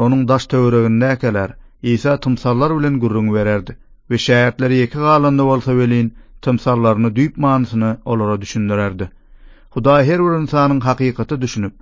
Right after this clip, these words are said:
halas bolmagyny isleýär. Ýöne, egerde biziň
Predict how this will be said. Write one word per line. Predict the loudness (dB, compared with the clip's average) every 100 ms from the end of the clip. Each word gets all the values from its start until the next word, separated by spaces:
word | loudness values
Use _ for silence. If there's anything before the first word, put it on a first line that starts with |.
| -20 -6
halas | 0 2 2 2
bolmagyny | 2 2 0 -4
isleýär. | -4 0 0 0 -8 -20 _ -20 _ -20 -14 -2
Ýöne, | 0 2 0 -2 -6 -2
egerde | 0 0 -2 -2
biziň | 0